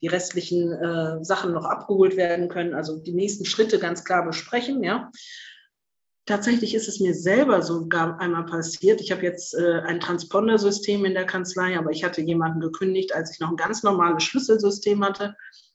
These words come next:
Und da hat die Mitarbeiterin, nachdem ich ihr gekündigt hatte, hat also wirklich in der Nacht, äh, dreimal versucht, noch, ähm, in, in,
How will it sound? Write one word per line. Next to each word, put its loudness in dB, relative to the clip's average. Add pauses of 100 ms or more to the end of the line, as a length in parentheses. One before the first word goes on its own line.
(260)
Und -4
da 0
hat -2
die 0
Mitarbeiterin, 2
nachdem 0
ich -2
ihr 0
gekündigt -2
hatte, -4
hat -2
also -4
wirklich 0
in 0
der 2
Nacht, 2 (100)
äh, 2
dreimal 0
versucht, -2
noch, -4 (760)
ähm, 4
in, 0
in, -4